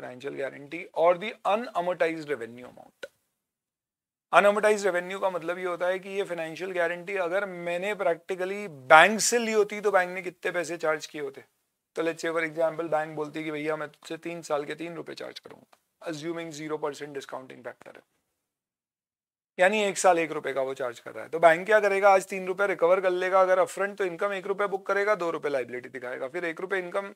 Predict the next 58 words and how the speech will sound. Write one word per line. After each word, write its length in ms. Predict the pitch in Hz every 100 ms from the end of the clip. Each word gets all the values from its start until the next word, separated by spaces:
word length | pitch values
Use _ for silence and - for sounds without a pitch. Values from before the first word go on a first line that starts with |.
| -
एक 140 | 151
रुपए 200 | 139 147
लायबिलिटी, 420 | 147 120 131 -
as 140 | 220 202
an 100 | 233
advance 340 | 170 156 143 -
receive 240 | - -
मानेगा। 320 | 123 - - _ _ _ _ _ _ _ _ _ _
तो 40 | 175
इसी 220 | 156 208
लॉजिक 320 | 180 156 165
से 120 | -
अब 80 | 175
हमें 200 | 165 170
ये 80 | 165
देखना 280 | 156 147 151
है 180 | 156 165
कि 180 | 165
इस 120 | 165 -
पर्टिकुलर 520 | 156 143 147 165 170
केस 320 | 165 143 135
में 140 | 139 151
अगर 260 | 147 151
मैं 160 | 160 175
बैंक 260 | 143 139 151
से 120 | 180
गारंटी 460 | 165 160 165 175 185
लेता, 300 | 160 151 165
तो 120 | 170
मुझे 260 | 165 151
कितने 540 | 180 160 - 165 175 202
रुपए 400 | 180 165 147 185
बैंक 360 | 165 151 160 175
को 120 | 190
देना 240 | 170 160 160
पड़ते। 380 | 156 151 156 151 -
होल्डिंग 360 | 139 156 214 247
ने 120 | 247
गारंटी 460 | 220 202 202 196
दी 160 | 196 190
है, 60 | 185
तो 120 | 185
उतने 220 | 165 180
पैसे 260 | 165 143 160
बच 200 | 143 139
गए, 200 | 143 - _ _ _ -
फिर 180 | - 202
भी 140 | 226
मैं 120 | 240
मानूंगा 420 | 233 196 175 175 170
कि 120 | 175
ये 60 |
होल्डिंग 340 | 165 135 131 139
का 80 | 139
रेवेन्यू 400 | 131 123 123 135
प्रैक्टिकली 540 | 127 113 - 120 127
होना 300 | 135 127 127
चाहिए। 420 | 127 139 104 101